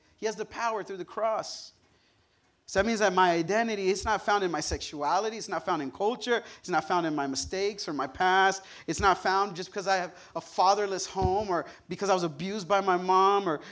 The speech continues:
because of, no, now my identity is found in Jesus Christ. And I'm a victor.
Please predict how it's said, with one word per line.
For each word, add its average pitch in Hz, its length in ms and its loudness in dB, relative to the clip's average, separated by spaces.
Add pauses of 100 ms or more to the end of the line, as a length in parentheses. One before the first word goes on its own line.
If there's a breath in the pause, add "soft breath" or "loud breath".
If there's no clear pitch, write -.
(120 loud breath)
because 196 300 -4
of, 196 200 -6
no, 240 280 2 (100)
now 214 320 6
my 226 220 4
identity 233 500 -2
is 196 140 -2
found 226 400 4
in 190 160 -4
Jesus 233 480 -4
Christ. 254 680 0 (260 loud breath)
And 190 160 0
I'm 240 180 4
a 240 60 4
victor. 240 640 0